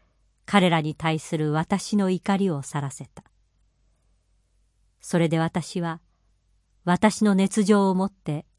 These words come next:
イスラエルの人々を立ち滅ぼすことはしなかった。それゆえ、こう告げるがよい。見よ、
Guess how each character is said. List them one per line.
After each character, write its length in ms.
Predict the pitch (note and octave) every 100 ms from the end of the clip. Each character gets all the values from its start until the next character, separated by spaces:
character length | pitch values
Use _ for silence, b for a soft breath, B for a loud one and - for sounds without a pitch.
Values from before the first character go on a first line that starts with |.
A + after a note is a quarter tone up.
| _ _ _ _ _ -
イ 100 | F#3
ス 160 | A#3
ラ 140 | A3+ G#3+
エ 40 |
ル 120 | G3
の 100 | E3+
人 260 | E3 - F#3+
々 260 | E3+ E3+ D#3+
を 40 |
立 200 | D#3+ F#3
ち 160 | - G#3
滅 260 | G#3+ G#3
ぼ 100 | G3+
す 160 | G#3 -
こ 120 | D#3+
と 160 | - F3
は 140 | D3
し 180 | - D#3+
な 100 | D#3+
か 160 | - C#3+
っ 60 | _ -
た。 120 | - _ _ _ _ _ _ _ _ _ _ _ _ _ _
そ 200 | - -
れ 140 | D#3+ D#3
ゆ 160 | D3+
え、 180 | D3 D#3 _ _ _ _ _ _ _ _
こ 220 | - G#3
う 60 | G3+
告 300 | - F#3+ F3+
げ 80 | E3+
る 100 | E3
が 160 | C#3
よ 160 | C3+ C3+
い。 100 | C3+ _ _ _ _ _ _ _ _ _ _ _ _ _ _ _ _ _ -
見 220 | E3+ F#3
よ、 180 | D#3+